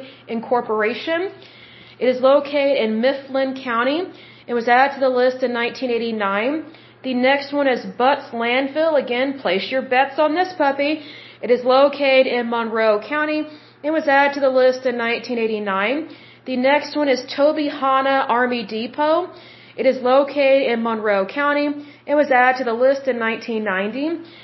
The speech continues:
The next one is, is Bow Ritt Asbestos. It is located in the county of Montgomery. It was added to the list in two thousand and nine, so fairly recent considering that a lot of these are from the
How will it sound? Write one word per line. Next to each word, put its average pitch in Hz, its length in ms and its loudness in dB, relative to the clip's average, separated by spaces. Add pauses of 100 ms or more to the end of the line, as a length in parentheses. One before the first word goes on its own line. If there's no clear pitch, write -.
(160)
The 254 100 -4
next 277 380 2
one 294 140 0
is, 233 140 2 (460)
is 214 200 2
Bow 254 440 4
Ritt 269 380 2
Asbestos. 226 760 -4 (520)
It 226 100 0
is 254 140 0
located 269 680 4
in 233 140 -2
the 226 120 -4
county 254 460 -2
of 220 120 -2
Montgomery. 220 720 -2 (340)
It 240 80 -2
was 247 160 2
added 254 280 4
to 294 40 -8
the 254 100 0
list 240 380 -2
in 226 100 -4
two 302 220 -6
thousand 254 420 0
and 226 140 -2
nine, 208 340 -2 (220)
so 302 180 -4
fairly 370 420 0
recent 247 500 0
considering 254 520 0
that 240 80 0
a 233 80 2
lot 220 300 4
of 226 60 0
these 233 180 -6
are 226 120 -6
from 226 120 -2
the 220 120 -2